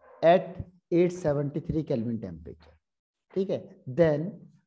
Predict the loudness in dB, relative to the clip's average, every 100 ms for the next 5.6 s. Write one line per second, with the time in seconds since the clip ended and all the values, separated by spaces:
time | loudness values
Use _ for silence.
0 | -2 2 2 2 2 0 -2 -8 -20 -20
1 | -20 _ _ _ _ _ _ _ _ _
2 | _ _ -10 -6 -6 -4 -6 0 0 2
3 | 2 2 0 -4 -6 2 2 4 2 0
4 | 0 0 0 0 -2 -4 -4 -6 -6 -6
5 | -4 -2 -4 -4 -6